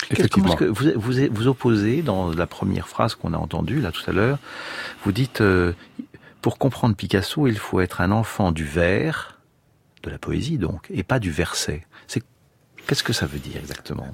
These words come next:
Speaker 2: C'est une formule un peu au raccourci très, très violent sur le fait, euh, je voulais signifier aussi que je n'étais pas né dans une culture qui a le, qui a la culture de l'image, qui a le culte de l'image, du pictural.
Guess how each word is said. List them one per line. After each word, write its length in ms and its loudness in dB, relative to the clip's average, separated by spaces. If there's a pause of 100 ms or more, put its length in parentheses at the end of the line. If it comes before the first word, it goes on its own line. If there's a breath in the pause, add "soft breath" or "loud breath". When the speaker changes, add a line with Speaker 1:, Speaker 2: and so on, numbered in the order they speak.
(280)
Speaker 2:
C'est 240 0
une 100 4
formule 360 4
un 60 4
peu 320 2
au 180 0
raccourci 480 2
très, 240 0
très 140 0
violent 320 4
sur 120 0
le 60 -2
fait, 320 -2
euh, 80 -4 (260)
je 140 -6
voulais 200 2
signifier 420 2
aussi 260 4
que 160 0
je 140 2
n'étais 200 0
pas 180 2
né 280 8
dans 140 2
une 160 0
culture 360 -4
qui 120 -2
a 160 2
le, 360 -4
qui 120 0
a 20 6
la 80 2
culture 320 2
de 80 0
l'image, 460 6
qui 100 -2
a 20 4
le 100 2
culte 300 0
de 120 0
l'image, 320 2
du 100 -4
pictural. 500 2